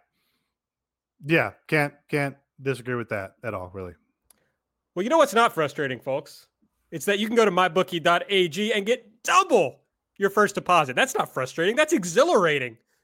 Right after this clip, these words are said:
Speaker 2: You put in a hundred bucks, they give you a hundred bucks. All the way up to a thousand bucks. You put in a thousand bucks, you'll get a thousand bucks. All you have to do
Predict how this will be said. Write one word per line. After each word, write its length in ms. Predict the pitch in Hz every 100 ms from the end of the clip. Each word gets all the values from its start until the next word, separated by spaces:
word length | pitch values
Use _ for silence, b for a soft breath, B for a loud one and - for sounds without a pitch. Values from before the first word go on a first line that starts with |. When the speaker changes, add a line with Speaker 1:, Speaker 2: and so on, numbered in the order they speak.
| _
Speaker 2:
You 80 | 180
put 160 | 180 240
in 80 | 226
a 40 |
hundred 180 | 220 233
bucks, 380 | 240 240 233 - _ _
they 100 | -
give 160 | 175 220
you 80 | 196
a 40 |
hundred 220 | 160 131
bucks. 360 | 117 113 - - _ _ -
All 100 | 202
the 80 | 226
way 80 |
up 100 | 214
to 120 | 214 190
a 40 |
thousand 480 | - 190 196 151 127
bucks. 240 | 120 -
You 60 | 143
put 120 | 185
in 80 | 170
a 40 |
thousand 400 | 151 170 170 165
bucks, 360 | 156 160 - - _ _ _ -
you'll 100 | 170
get 100 | 165
a 40 |
thousand 320 | 165 156 147
bucks. 160 | 151 147
All 120 | 208
you 100 | 226
have 120 | 214
to 80 | 202
do 320 | 147 139 127